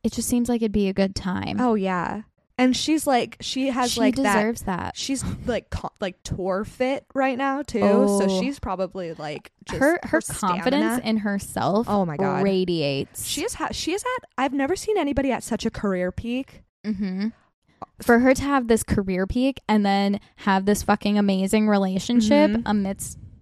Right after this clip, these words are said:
Speaker 1: this career peak, I don't know. I was just like, "Oh my God, that's so cool."
Speaker 2: Right.
Speaker 1: And, like, good things are still possible.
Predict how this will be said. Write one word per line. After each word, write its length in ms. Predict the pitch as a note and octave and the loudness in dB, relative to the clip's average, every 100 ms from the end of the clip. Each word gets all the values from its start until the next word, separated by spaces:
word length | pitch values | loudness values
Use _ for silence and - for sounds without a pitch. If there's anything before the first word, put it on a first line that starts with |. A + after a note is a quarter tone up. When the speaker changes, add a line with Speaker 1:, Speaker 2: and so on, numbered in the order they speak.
| - | -4
Speaker 1:
this 320 | G3+ G3+ - - | 0 2 0 -10
career 320 | - A3 G#3 | -4 0 2
peak, 200 | G3+ A#3 | 2 0
I 140 | - G#3 | 0 0
don't 100 | G3 | 0
know. 240 | E3 F3+ - | 0 -2 -2
I 60 | A3+ | -2
was 80 | A3 | -2
just 160 | A3+ | -2
like, 160 | A#3+ - | -2 -2
"Oh 100 | D4+ | -2
my 120 | F4 E4+ | -2 0
God, 220 | D#4+ D#4+ | 0 0
that's 180 | D#4+ - | -2 -4
so 260 | - D#4+ | 2 2
cool." 640 | - - E4 - - - - | 2 2 2 4 2 2 0
Speaker 2:
Right. 120 | - | 0
Speaker 1:
And, 80 | E4+ | 0
like, 300 | F4+ F4 - - - - B3 | -2 -4 -10 -14 -14 -8 2
good 240 | E4+ F4+ - | 6 6 4
things 340 | F#4 F#4 - - _ | 2 0 -4 -10 _
are 140 | - F4 | 2 2
still 380 | - - E4+ E4 | 2 4 6 4
possible. 920 | - - D#4+ E4+ E4+ D4 B3+ B3 - | 0 2 2 2 0 0 -2 -2 -6